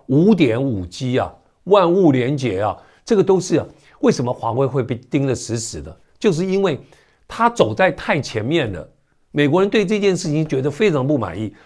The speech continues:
发现打了华为还不够，再来就全面打了。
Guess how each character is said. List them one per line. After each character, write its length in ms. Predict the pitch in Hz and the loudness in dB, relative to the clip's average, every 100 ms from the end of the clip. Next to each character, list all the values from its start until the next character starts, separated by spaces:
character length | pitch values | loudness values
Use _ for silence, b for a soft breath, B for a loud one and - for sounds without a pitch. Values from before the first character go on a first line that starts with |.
| b | b
发 160 | - 190 | -2 0
现 180 | 196 143 | 0 0
打 220 | - 143 | 0 4
了 140 | 156 | 2
华 180 | 170 143 | 4 4
为 140 | 147 127 | 4 0
还 140 | 113 | -2
不 100 | 107 | -6
够， 340 | 110 120 - _ _ _ _ _ | -2 -2 -4 _ _ _ _ _
再 160 | 240 170 | 4 6
来 100 | 156 | 4
就 140 | 175 | 4
全 260 | 180 - 180 | 0 -2 0
面 180 | 220 | 0
打 220 | 139 101 90 | 0 0 0
了。 240 | 92 | -4